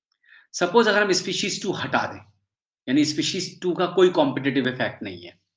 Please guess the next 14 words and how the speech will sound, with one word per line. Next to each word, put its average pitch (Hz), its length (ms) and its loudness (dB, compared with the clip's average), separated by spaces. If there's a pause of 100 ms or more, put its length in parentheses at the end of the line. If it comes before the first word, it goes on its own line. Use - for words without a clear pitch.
(680)
ठीक 185 120 -2
है, - 240 -6 (240)
अगर 143 180 2
हम - 60 -10
एन 160 220 0
टू 156 140 -4
की 190 120 -6
value 170 300 4
zero 143 380 4
कर 104 220 -6
दें, - 140 -14 (800)
तो 151 200 -10
एन 156 220 2
वन 202 480 0